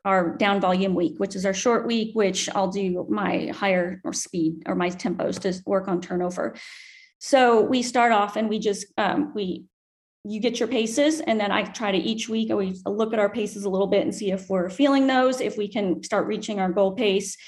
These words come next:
Um, so we've went above goal pace, at goal pace, and then goal pace maybe minus.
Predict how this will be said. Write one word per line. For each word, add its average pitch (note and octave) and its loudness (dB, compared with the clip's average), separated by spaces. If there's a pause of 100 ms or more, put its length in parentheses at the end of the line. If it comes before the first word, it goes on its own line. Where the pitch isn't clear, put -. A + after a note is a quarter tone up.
(340)
Um, - 0
so G#3+ 0
we've A3 0
went F3+ 2
above G#3 4
goal G#3 4
pace, F#3 -4 (300)
at G3 -2
goal G3 2
pace, F#3 -4
and G3 0
then F#3 2
goal G3 2
pace F#3 -2
maybe G#3 0
minus. - -2